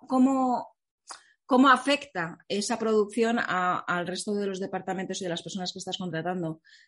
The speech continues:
Tienes que vivirlo desde dentro para, y, y, y llevar un, una, un, una trayectoria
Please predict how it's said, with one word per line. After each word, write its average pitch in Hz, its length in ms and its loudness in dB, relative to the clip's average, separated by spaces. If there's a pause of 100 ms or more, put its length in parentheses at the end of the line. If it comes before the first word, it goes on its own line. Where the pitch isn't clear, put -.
Tienes 262 240 0
que 262 120 2
vivirlo 214 460 4
desde 185 280 0
dentro 214 320 -2
para, 185 520 0 (180)
y, 233 320 0 (440)
y, 226 80 0
y - 20 4
llevar 240 300 4
un, 262 340 0
una, 233 640 0
un, 220 400 -14
una 240 300 0
trayectoria 233 840 0